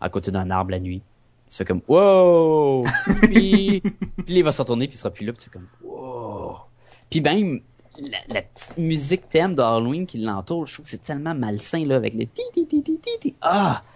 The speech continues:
Speaker 1: Puis, puis c'est un tough, puis en plus, il parle pas, il fait pas un bruit. Euh, tu vas lui donner des coups dans la face à coups de bâton, tu vas le stabber, tu vas le tirer dessus, puis,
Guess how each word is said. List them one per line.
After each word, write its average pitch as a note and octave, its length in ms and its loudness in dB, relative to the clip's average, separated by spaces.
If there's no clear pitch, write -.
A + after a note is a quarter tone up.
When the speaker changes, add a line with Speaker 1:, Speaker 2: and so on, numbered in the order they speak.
Speaker 1:
Puis, A#2+ 360 -12
puis - 160 -10
c'est - 180 -2
un C#3+ 140 6
tough, A#3+ 300 2
puis - 100 0
en A#2+ 60 2
plus, - 220 0
il C3 80 0
parle A2 280 0
pas, G3 220 4
il E3 60 -2
fait - 220 -6
pas B3+ 140 0
un F#3+ 160 0
bruit. F3+ 500 -2
Euh, A#2 160 -6
tu - 140 -6
vas C#3 80 2
lui D#3 60 4
donner A#3 140 2
des C#3+ 100 6
coups - 240 -4
dans E3 120 0
la G2+ 100 -4
face - 300 -2
à C3 60 -2
coups C3 180 -6
de B2 140 -16
bâton, F#3+ 540 2
tu - 100 -14
vas A#2 80 -8
le G#2+ 60 -12
stabber, F#3 420 -4
tu - 140 -12
vas A#2+ 40 -4
le A#2+ 40 -6
tirer E3 300 -6
dessus, A#3 300 -6
puis, A#2 220 -8